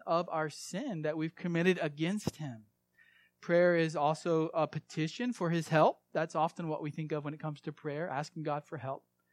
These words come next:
But it's more than that. Intercession on behalf of others. You know, most,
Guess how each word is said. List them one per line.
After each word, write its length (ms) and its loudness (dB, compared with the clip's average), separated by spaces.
But 100 -4
it's 120 -8
more 200 0
than 160 -6
that. 240 -6
Intercession 680 6
on 160 4
behalf 380 4
of 120 -4
others. 360 0
You 60 -6
know, 160 0
most, 400 0